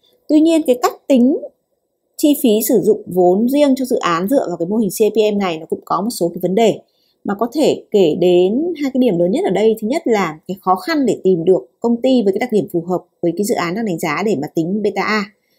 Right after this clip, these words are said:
Đây có thể coi là cái vấn đề lớn nhất trong thực tế, đúng không ạ? Còn cái vấn đề thứ hai liên quan đến cái giả định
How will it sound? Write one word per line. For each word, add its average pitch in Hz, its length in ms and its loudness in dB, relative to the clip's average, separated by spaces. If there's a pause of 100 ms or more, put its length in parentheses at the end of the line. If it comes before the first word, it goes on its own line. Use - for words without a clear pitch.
(340)
Đây 233 120 4
có 240 100 6
thể 254 140 -2
coi 214 180 2
là 196 100 0
cái 156 80 -2
vấn 160 140 -2
đề 202 160 2
lớn 160 160 2
nhất 269 140 -2
trong - 120 -6
thực - 120 -8
tế, 151 260 0 (500)
đúng 196 100 -2
không 226 100 -2
ạ? - 40 -16 (600)
Còn 233 420 0
cái 220 240 -2
vấn 247 100 2
đề 277 140 2
thứ 220 60 2
hai 285 500 0
liên 269 160 0
quan 269 180 0
đến 233 80 -4
cái 247 100 -2
giả 233 160 0
định 202 180 2